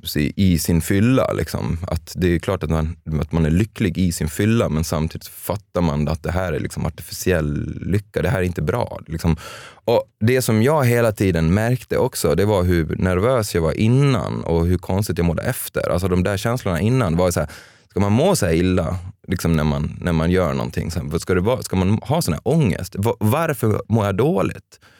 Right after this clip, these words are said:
Är det inte någon kraft i mig som på riktigt varnar mig just nu?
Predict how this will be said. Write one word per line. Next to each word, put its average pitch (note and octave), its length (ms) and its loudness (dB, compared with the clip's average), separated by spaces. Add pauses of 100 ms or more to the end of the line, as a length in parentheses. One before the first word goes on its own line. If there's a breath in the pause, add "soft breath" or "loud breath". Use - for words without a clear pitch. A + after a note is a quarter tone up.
(220 loud breath)
Är A2+ 140 2
det D3+ 60 2
inte C3+ 140 2
någon G#2 280 2
kraft - 360 -2
i B2+ 180 2
mig D#2+ 240 0
som D#2+ 160 -2
på F2+ 120 -2
riktigt - 760 -4
varnar C3 480 0
mig D2 240 -6
just D#2+ 220 -6
nu? - 220 -6